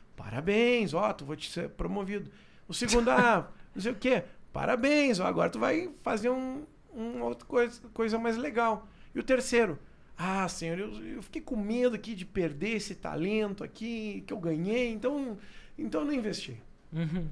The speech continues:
Speaker 1: Aí o cara deu uma bronca nele, disse, "Mas, seu miserável."
Speaker 2: Como é que é uma bronca em gauchês?
Speaker 1: Uma bronca é, deu um... é que,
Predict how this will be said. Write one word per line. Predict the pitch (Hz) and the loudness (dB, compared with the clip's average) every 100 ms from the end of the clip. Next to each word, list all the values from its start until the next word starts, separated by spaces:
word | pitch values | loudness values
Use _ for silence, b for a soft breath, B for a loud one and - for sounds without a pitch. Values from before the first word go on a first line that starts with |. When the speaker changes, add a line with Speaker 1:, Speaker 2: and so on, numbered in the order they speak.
| - | -4
Speaker 1:
Aí | - 381 | 2 4
o | |
cara | 392 370 - | 4 6 6
deu | - | 6
uma | 415 | 4
bronca | 415 294 285 339 339 262 | 4 4 6 4 2 0
nele, | 202 220 202 | 0 0 -2
disse, | 208 - | -6 -4
"Mas, | 311 311 254 | -2 0 -2
seu | - 302 | -2 0
miserável." | 247 254 233 220 233 233 180 143 | 0 0 2 2 2 0 -2 -6
Speaker 2:
Como | 127 190 | -2 -2
é | |
que | 202 | 2
é | |
uma | 208 156 | 4 6
bronca | 160 170 - 156 | 6 6 4 2
em | 147 | 4
gauchês? | 143 135 165 170 - - - | 2 2 0 -2 -6 -16 -14
Speaker 1:
Uma | - 160 | -6 -4
bronca | 151 185 - - | 2 2 2 -2
é, | 107 - 117 | -2 -2 -4
deu | 107 110 110 | -4 -4 -4
um... | 123 120 117 85 - - - - | -4 -6 -6 -8 -10 -12 -12 -8
é | 165 | -8
que, | - 233 | -4 -4